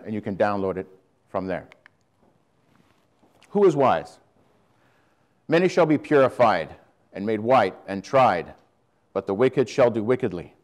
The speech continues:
And none of the wicked shall understand, but the wise shall understand.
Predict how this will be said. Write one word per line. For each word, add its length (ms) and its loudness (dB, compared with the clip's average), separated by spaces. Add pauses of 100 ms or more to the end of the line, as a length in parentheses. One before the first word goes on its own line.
(760)
And 260 -6
none 340 2
of 180 -2
the 80 2
wicked 420 0
shall 260 2
understand, 840 -4 (880)
but 180 -4
the 80 -2
wise 720 0 (720)
shall 240 -10
understand. 600 -14